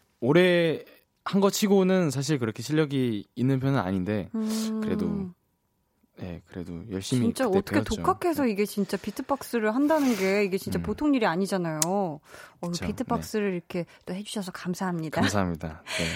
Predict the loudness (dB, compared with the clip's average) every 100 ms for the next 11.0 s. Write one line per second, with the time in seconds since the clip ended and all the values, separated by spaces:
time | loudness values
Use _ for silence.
0 | -6 0 0 4 4 6 6 4 4 4
1 | 4 4 4 4 4 2 -2 -14 _ -4
2 | -2 0 -2 -4 -8 -10 -10 -8 -6 -6
3 | -4 -2 0 0 6 6 6 4 2 0
4 | 0 0 2 2 4 2 0 -2 0 -2
5 | 0 2 2 0 -2 -4 -4 -6 -10 -20
6 | _ 0 4 4 2 -2 -4 -2 0 0
7 | 2 0 -2 -2 -2 -4 -6 0 2 2
8 | 2 0 -4 -8 -12 -10 -10 -10 -12 -12
9 | -14 -16 -12 -6 -4 -4 -6 -8 -6 0
10 | 2 2 2 -2 -4 -6 -10 -10 -12 -12